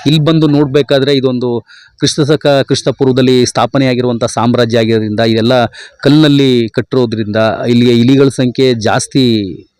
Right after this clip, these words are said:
ವಾಸ ಮಾಡ್ಲಿಕ್ಕೆ ಇಷ್ಟಪಡ್ತದೆ. ಅದನ್ನ ಸಮ-, ಅದನ್ನ ಆಹಾರಕ್ಕಾಗಿ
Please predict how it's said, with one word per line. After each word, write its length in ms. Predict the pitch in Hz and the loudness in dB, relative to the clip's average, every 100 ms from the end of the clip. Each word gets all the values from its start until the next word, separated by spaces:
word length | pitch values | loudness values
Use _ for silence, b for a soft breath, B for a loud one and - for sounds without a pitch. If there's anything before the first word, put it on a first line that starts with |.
| _ _ _ 120 | _ _ _ -2
ವಾಸ 200 | 123 143 | 0 2
ಮಾಡ್ಲಿಕ್ಕೆ 320 | 135 127 - | 0 0 -4
ಇಷ್ಟಪಡ್ತದೆ. 480 | - 131 117 104 156 | -6 -6 -6 -4 -2
ಅದನ್ನ 320 | 135 190 190 180 151 B B B | 0 2 4 4 2 B B B
ಸಮ-, 420 | - 170 170 143 | -2 0 2 2
ಅದನ್ನ 300 | 151 190 214 208 180 160 143 120 | 0 2 2 4 4 2 0 -2
ಆಹಾರಕ್ಕಾಗಿ 800 | 127 185 196 175 170 156 214 | 0 2 2 0 -2 -2 -4